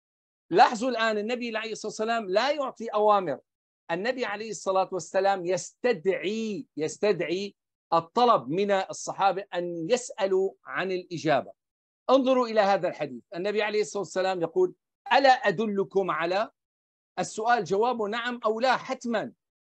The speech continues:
الآن لاحظوا الآن ال-، ال-، يلي عرضه النبي عليه الصلاة والسلام، قال: "ما يمحو به ال-، الله به الخطايا." الجواب نعم حتما، وهذا يحاكي ضرورة أني أريد أن أتخلص منه، هذا في البرامج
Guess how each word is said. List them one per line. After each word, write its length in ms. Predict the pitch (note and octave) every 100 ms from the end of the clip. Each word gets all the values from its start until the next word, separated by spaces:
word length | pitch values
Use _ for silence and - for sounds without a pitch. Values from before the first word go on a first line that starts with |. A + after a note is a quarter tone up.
| _ -
الآن 460 | F3 A3 C#4+ D4 A3 _
لاحظوا 440 | D#3 A#3+ B3 G#3+ B3
الآن 280 | A3 G#3+
ال-، 160 | G3+ G3+
ال-، 360 | F#3 F#3 F3+ F3+
يلي 280 | F3+ F#3 F#3+
عرضه 380 | E3+ A3 F3+ F3+
النبي 240 | E3 D#3
عليه 180 | C#3 D3
الصلاة 140 | C#3+
والسلام، 420 | C#3 D3 C#3+ D#3 _ _ _ -
قال: 220 | G3+ G#3+
"ما 80 | A3+
يمحو 300 | C4 B3+ A3+
به 220 | A3 G#3
ال-، 280 | A3 G3+ F#3+
الله 340 | F3+ G#3 G3
به 180 | F#3 F3+
الخطايا." 520 | F3 F3+ E3+ D#3 A2 -
الجواب 380 | D3 C#3+ F#3+ G3
نعم 260 | G3 G3+ E3
حتما، 440 | A3 A3 F#3 A#2+ - _ _ _ _ -
وهذا 340 | D3 A3+ G#3+
يحاكي 600 | G#3+ - - A3+ A#3 A3
ضرورة 640 | F3 F3+ G#3+ B3 A3+ A3 A3 -
أني 380 | E3+ F3 F3+ F#3
أريد 300 | D3+ G3+ F3+
أن 200 | D#3+ D#3
أتخلص 560 | D#3 C#3+ E3+ F3+ E3
منه، 260 | E3 F#3 E3 - -
هذا 160 | E3 E3
في 120 | E3
البرامج 560 | D#3 D#3+ G3+ G#3+ D#3